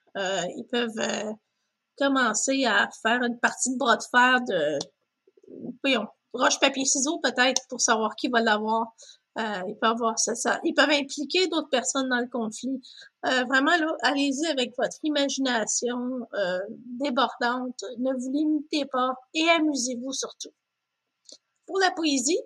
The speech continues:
ça va être un poème à partir d'une photographie,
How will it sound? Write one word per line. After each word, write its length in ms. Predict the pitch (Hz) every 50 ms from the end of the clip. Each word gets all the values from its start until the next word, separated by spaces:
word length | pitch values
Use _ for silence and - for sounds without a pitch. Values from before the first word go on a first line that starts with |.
| - -
ça 160 | - - 254
va 60 | 302
être 160 | 392 - 349
un 100 | 302 269
poème 480 | 269 269 254 254 262 294 330 349 349 339 311 - -
à 120 | 269 277
partir 800 | 277 294 269 - - - - - - 285 294 302 311 320 302 277 277 _ _ _ _ _ _ _ _ _ _ _ _ _ - _ _ _ _ _ - - _ _ _ _ -
d'une 280 | 262 247 302 370 381
photographie, 800 | 349 - 294 285 - 277 285 269 247 233 214 180 - - 294 381